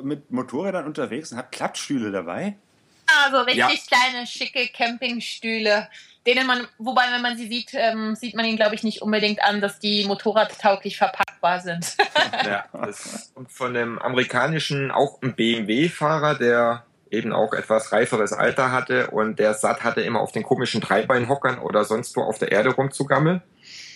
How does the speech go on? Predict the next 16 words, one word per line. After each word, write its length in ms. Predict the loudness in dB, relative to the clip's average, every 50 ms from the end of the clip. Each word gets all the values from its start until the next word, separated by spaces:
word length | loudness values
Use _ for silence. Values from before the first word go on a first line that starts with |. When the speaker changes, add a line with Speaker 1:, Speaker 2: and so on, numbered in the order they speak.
| 0
Speaker 3:
wenn 100 | 2 2 4
er 60 | 4
mit 80 | 4 4
dem 20 |
Motorrad 400 | 2 2 4 4 4 4 4 2
unterwegs 480 | 0 0 0 2 2 0 -2 -2 -4 -2
war. 260 | -2 0 0 -2 -4 _ _ _ _ _ _ _ _ _ _ _ _ _ -2
Und 120 | 0 2
er 40 | 2
hat 160 | 2 2 0
sich 180 | 0 -4 -4 -2
eben 220 | -2 -4 -4 -2
aus 320 | -2 -2 -2 -4 -4 -4 -4
Hartholz 600 | -2 -2 -2 0 2 4 4 4 2 0 -2 -2
dann 320 | 0 2 2 2 0 -2 -4
einen 680 | 0 0 2 4 4 4 4 2 2 0 0 -2 -4